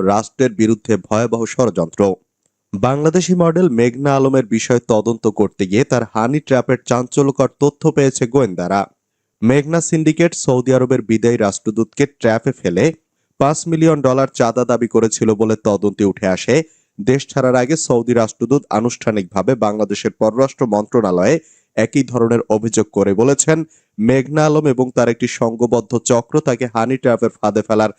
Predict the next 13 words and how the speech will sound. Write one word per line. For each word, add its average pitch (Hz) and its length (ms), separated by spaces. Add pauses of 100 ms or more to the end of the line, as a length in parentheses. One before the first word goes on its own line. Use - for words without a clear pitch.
(180)
চেষ্টা 127 300
করেছিল। 90 440 (680)
এরপরেই 143 540
পুলিশ 156 220 (100)
তৎপর 139 400
হয়ে 113 280
ওঠে। 123 220 (360)
মেঘনা 123 440
আলমকে 139 320
গ্রেপ্তারের 117 580
পর 117 180
তাকে 110 220
এক 110 160